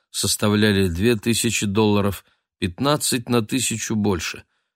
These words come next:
По сравнению с тем, что оставалось самому Жохову,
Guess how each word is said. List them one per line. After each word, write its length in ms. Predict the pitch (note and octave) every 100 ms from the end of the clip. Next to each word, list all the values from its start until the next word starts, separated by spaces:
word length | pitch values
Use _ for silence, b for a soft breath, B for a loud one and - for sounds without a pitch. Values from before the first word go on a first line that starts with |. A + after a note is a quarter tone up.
| _ _ -
По 80 |
сравнению 560 | - G2+ G2+ G2+ F#2+ F#2+
с 100 | -
тем, 220 | - G#2
что 180 | F2+ G2
оставалось 560 | G2 - G2+ G2+ F#2+ -
самому 460 | - F#2+ F#2+ F#2
Жохову, 580 | E2+ F#2+ B2 G2+ D#2+ C#2+